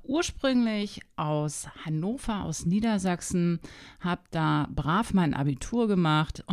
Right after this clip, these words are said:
und hab dann im, in der Oberstufe mich entscheiden müssen, tja, wie geht's denn nun eigentlich weiter? Und ich wollte immer irgendwie was mit Medizin machen,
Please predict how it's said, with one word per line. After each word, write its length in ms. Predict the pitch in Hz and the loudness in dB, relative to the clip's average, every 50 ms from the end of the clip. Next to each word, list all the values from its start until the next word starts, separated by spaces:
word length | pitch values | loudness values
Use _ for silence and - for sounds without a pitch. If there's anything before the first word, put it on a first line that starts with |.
| 147 123 151 | 2 6 6
und 340 | 196 185 170 147 - - 147 | 6 6 6 4 2 0 2
hab 180 | 147 143 - - 147 - | 2 2 0 -2 -4 -2
dann 420 | 139 135 139 143 147 151 147 147 - - - - - - - - - - _ _ _ - - - | 0 0 2 2 2 0 0 -2 -6 -14 -20 -20 -20 -20 -20 -20 -20 -20 _ _ _ -20 -8 -2
im, 580 | - 190 180 175 170 170 165 165 165 160 160 - | 0 2 4 4 6 6 4 4 4 2 0 0
in 160 | - 190 196 | 2 4 4
der 160 | 202 214 - | 4 4 2
Oberstufe 920 | - 285 311 277 262 247 233 - - - - 226 233 226 - 233 214 214 208 | 0 -2 2 2 2 2 2 0 -4 -4 -2 -2 -2 -2 0 0 0 2 2
mich 300 | 202 175 170 175 - - | 2 2 2 0 0 0
entscheiden 680 | 170 151 - - - - 180 196 202 190 185 180 170 | 0 0 0 -2 -2 -2 -2 -2 0 2 2 2 4
müssen, 500 | 160 160 160 - - 165 165 156 147 - - - | 2 2 0 -2 -2 0 0 0 0 -2 -6 -8
tja, 200 | - - 147 - - - - - | -6 -4 -4 -4 -6 -10 -14 -10
wie 160 | - 147 135 - | -8 -8 -8 -8
geht's 320 | - - 120 - - - | -8 -10 -10 -10 -10 -10
denn 160 | - 131 135 | -6 -2 0
nun 180 | 143 151 151 - - | 2 2 0 -2 -4
eigentlich 460 | - 117 120 - - 139 - - - | -6 -6 -6 -6 -8 -10 -10 -10 -8
weiter? 560 | 135 123 135 139 - - 147 127 127 - - | -6 -4 -2 -2 0 0 0 0 -2 -2 -2
Und 260 | - 147 147 135 - - - - - - - - - - - - - - - - | 0 0 0 0 -2 -6 -16 -16 -14 -14 -16 -16 -16 -18 -18 -20 -20 -20 -6 0
ich 180 | - 269 - - | 0 0 4 8
wollte 280 | 277 294 320 277 277 | 8 8 8 8 4
immer 380 | - - 233 262 294 320 302 277 | 2 6 8 8 8 8 6 2
irgendwie 440 | 208 233 254 262 247 - 247 202 165 | 4 4 4 4 2 2 0 0 2
was 380 | 190 208 214 208 - - - - - - - | 0 0 0 0 -2 -4 -4 -6 -8 -4 0
mit 220 | 202 196 185 185 | 0 0 0 0
Medizin 920 | 185 185 180 156 170 160 - - - - - - - 269 294 330 330 339 330 | 0 0 0 0 0 -2 -4 -4 -6 -6 -4 0 2 2 2 2 2 0 0
machen, 320 | 320 320 320 - 349 | -2 -4 -4 -6 -6